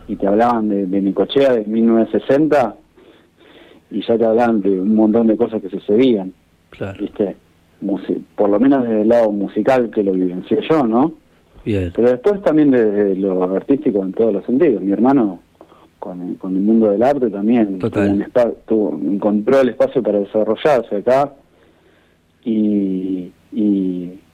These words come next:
Speaker 1: y bueno, así que considero que es una ciudad muy cultural, ¿viste?
Speaker 2: Totalmente, sí, Mariano, el
Speaker 1: Sí.
Speaker 2: caso de las artes visuales, ¿verdad? Que, bueno, las
Speaker 1: Claro.
Speaker 2: artes visuales en Neco tienen como una historia,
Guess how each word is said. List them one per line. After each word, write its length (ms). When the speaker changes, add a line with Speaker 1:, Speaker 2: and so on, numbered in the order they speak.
Speaker 1:
y 120
bueno, 460
así 200
que 100
considero 460
que 60
es 120
una 120
ciudad 220
muy 180
cultural, 480
¿viste? 380
Speaker 2:
Totalmente, 600
sí, 160
Mariano, 400
el 100
Speaker 1:
Sí. 40
Speaker 2:
caso 280
de 100
las 120
artes 200
visuales, 400
¿verdad? 240
Que, 280
bueno, 200
las 80
Speaker 1:
Claro. 120
Speaker 2:
artes 120
visuales 300
en 80
Neco 300
tienen 260
como 160
una 320
historia, 720